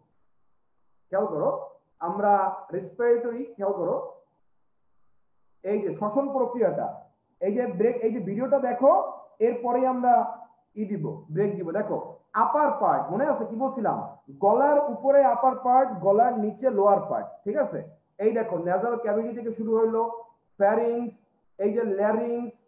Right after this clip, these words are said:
তারপরে কি nasal cavity, এই যে খেয়াল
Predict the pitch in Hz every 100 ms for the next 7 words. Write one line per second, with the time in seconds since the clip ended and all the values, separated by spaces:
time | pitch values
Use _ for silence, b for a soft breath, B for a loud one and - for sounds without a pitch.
0 | _ _ _ 196 202 226 220 180 180 185
1 | 226 233 226 220 226 233 233 226 _ 196
2 | 190 208 208 - _ _ _ _ _ _
3 | _ _ 294